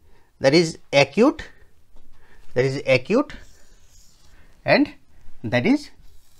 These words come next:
obtuse. Obtuse is a branch of left coronary artery, and left marginal artery is in other word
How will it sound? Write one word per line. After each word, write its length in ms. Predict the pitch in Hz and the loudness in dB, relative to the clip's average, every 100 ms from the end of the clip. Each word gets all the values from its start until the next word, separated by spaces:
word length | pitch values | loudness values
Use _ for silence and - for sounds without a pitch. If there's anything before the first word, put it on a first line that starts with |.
| - _ _ - _ - - - - | -20 _ _ -20 _ -20 -20 -20 -2
obtuse. 680 | 139 156 120 151 127 - - - - - - - - - | 2 2 4 2 2 -2 -14 -18 -20 -20 -20 -20 -20 -8
Obtuse 560 | - 151 160 247 294 285 | 0 0 2 2 2 2
is 340 | 202 196 175 | 4 4 2
a 400 | 190 170 147 120 104 | 6 8 10 8 6
branch 300 | 143 147 151 | 6 6 6
of 220 | 147 143 - - - | 4 4 -20 -20 -8
left 480 | 117 123 170 - - | 0 6 6 4 2
coronary 460 | 170 156 147 131 123 | 6 6 6 8 8
artery, 480 | 113 117 147 294 - _ - - - - - - | 6 4 0 -2 -8 _ -20 -20 -20 -20 -20 -8
and 320 | 131 135 139 131 | 0 2 0 -2
left 380 | 143 135 208 - | -4 0 0 -2
marginal 560 | 165 147 147 139 190 190 | 0 4 4 2 4 8
artery 500 | 156 135 131 294 - - - - - | 8 6 0 -2 -6 -20 -20 -20 -8
is 420 | 151 147 - - - - - - | -4 -4 -8 -18 -20 -20 -20 -8
in 160 | 143 143 | -4 0
other 300 | 131 139 175 | 2 4 4
word 280 | 151 220 | 6 4